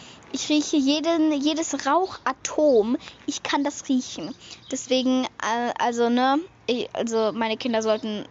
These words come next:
nee, ich find, nee. Ich werde halt sagen, so, Burrs, Rauchen, davon sterbt ihr einfach früher. Steht auf jeder Zigarettenverpackung drauf. Ich seh den Sinn nicht. Warum tut ihr das? Lasst es. Lasst es. Ich krieg eh raus, wenn ihr es macht.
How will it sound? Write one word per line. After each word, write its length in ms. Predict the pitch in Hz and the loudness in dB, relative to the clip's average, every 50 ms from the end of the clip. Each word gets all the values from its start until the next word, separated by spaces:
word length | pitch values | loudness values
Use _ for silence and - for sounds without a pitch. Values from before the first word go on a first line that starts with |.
| - - | -12 -10
nee, 480 | - 220 220 214 208 190 190 180 - - | -8 -6 -4 0 0 2 0 0 -2 -4
ich 160 | 226 - - | -8 -8 -4
find, 180 | 247 233 - - | -4 -4 -2 -2
nee. 380 | 226 214 196 196 196 202 - - - - - - - - - - - | 0 2 4 4 2 2 -2 -6 -14 -18 -20 -18 -18 -18 -18 -18 -10
Ich 80 | - - | -4 0
werde 200 | 254 254 254 262 | 2 2 2 2
halt 180 | 254 233 233 - | 2 -2 -4 -6
sagen, 420 | - 208 240 233 226 240 247 254 | -4 0 0 0 0 0 -2 -2
so, 220 | 240 233 233 226 - - - - - - | 0 0 0 0 0 -4 -8 -20 -10 -4
Burrs, 520 | - 214 226 240 254 - - - - - - - | 0 2 2 2 2 0 -4 -8 -10 -10 -8 -4
Rauchen, 500 | 214 220 220 233 233 - 262 247 247 262 - | -2 0 0 0 0 -2 -2 -2 -2 -4 -4
davon 240 | - 233 - 226 - - | -6 -6 -4 -6 -6 -6
sterbt 600 | - - - - - - - 240 233 247 - - | -4 -6 -6 -8 -6 0 0 0 0 0 -2 -2
ihr 80 | 254 | -2
einfach 160 | 269 269 285 - | -2 -2 -4 -4
früher. 180 | - 285 269 | 0 0 0
Steht 180 | 277 - 240 214 | 0 0 -2 -2
auf 120 | 240 - | -2 -2
jeder 260 | 240 233 226 226 - - - - | -2 0 0 0 -2 -4 -6 -6
Zigarettenverpackung 880 | - 262 233 233 214 226 233 - - - - 254 - 254 254 262 269 269 | -4 -4 -2 -2 -2 -2 -4 -6 -6 -6 -6 -2 -2 0 0 0 0 -2
drauf. 300 | - - 247 254 - - | 0 -2 -2 -2 -2 -6
Ich 240 | 262 - - - 294 | -10 -10 -12 -14 -6
seh 160 | - - 254 | -2 0 0
den 180 | 233 240 240 220 | 2 0 0 2
Sinn 120 | 240 247 | 2 2
nicht. 180 | 254 254 - - | 2 0 0 -2
Warum 240 | 226 233 226 233 - | -4 -4 -4 -4 -6
tut 140 | 277 240 247 | -4 -2 0
ihr 80 | 247 | 2
das? 260 | 247 240 247 262 - - - - - - - - - - - | 2 2 0 -2 -6 -16 -20 -20 -20 -20 -20 -20 -20 -10 -4
Lasst 400 | - 214 214 226 - - - - | -2 0 0 0 -2 -6 -12 -10
es. 400 | 135 110 110 - - - - - - - - | -10 -10 -10 -12 -14 -16 -16 -18 -18 -14 -8
Lasst 440 | 240 226 226 226 247 311 - - - | -4 -2 -2 -2 -2 -4 -6 -6 -4
es. 100 | 294 269 | -2 -2
Ich 200 | 247 240 - - - - - | -2 -2 -4 -8 -14 -12 -6
krieg 240 | - - 262 220 - | -2 0 0 0 2
eh 160 | - 220 226 | 2 2 2
raus, 220 | - 208 202 240 | 2 0 -2 -2
wenn 100 | - 196 | -2 -2
ihr 60 | 190 - | -2 -2
es 100 | - 214 | -2 -2
macht. 260 | 180 160 - - | -4 -4 -6 -8